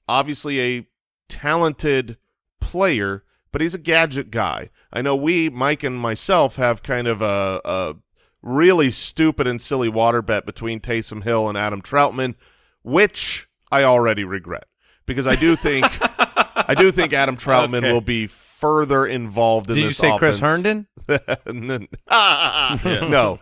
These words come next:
Speaker 1: Um, uh, I, I think Adam Troutman will be further involved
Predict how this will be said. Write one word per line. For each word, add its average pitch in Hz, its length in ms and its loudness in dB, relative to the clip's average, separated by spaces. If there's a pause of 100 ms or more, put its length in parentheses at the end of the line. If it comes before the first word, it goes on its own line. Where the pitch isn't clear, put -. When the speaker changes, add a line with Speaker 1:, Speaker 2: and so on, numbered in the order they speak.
(200)
Speaker 1:
Um, 127 580 4
uh, 110 440 -2
I, 139 300 0
I 143 160 0
think 151 300 -4
Adam 131 220 0
Troutman 120 240 0
will 117 160 -4
be 113 200 -4
further 135 360 -2
involved 110 760 0